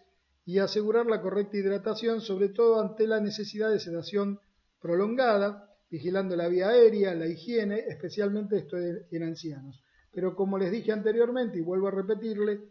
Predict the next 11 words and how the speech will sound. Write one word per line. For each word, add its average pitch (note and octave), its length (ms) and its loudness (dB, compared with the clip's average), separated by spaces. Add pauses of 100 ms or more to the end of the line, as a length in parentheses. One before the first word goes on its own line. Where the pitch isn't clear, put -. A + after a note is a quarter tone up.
(220)
es E3+ 120 -10
fundamental G#3 680 -2
que G3+ 380 0
la E3+ 160 -8
contención F3+ 880 -4 (220)
física A3 560 -4
sea G3 220 0
el F3+ 80 -2
menor G3+ 420 -4
tiempo F3+ 340 -6
posible. C3 440 -14